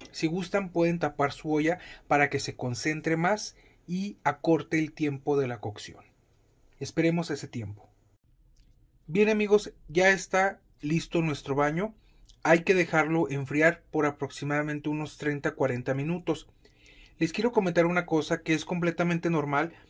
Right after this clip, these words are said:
que se forme esta especie de capa blanca. Es absolutamente normal. Solamente vamos a dejar que se enfríe para poder retirarla con una cuchara.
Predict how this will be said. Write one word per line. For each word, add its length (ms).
que 120
se 140
forme 500
esta 260
especie 460
de 100
capa 400
blanca. 600
Es 320
absolutamente 840
normal. 400
Solamente 480
vamos 300
a 20
dejar 280
que 80
se 100
enfríe 380
para 240
poder 260
retirarla 600
con 180
una 200
cuchara. 540